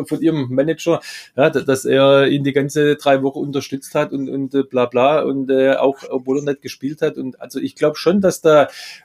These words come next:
irgendwo, und das, ähm, jeder weiß, wa-, was seine Aufgabe ist.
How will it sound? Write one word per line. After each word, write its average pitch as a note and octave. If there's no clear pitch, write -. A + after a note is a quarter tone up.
irgendwo, C#3
und D#3
das, D3+
ähm, D3
jeder C#3
weiß, C#3+
wa-, C#3
was C#3
seine C#3
Aufgabe E3
ist. G3+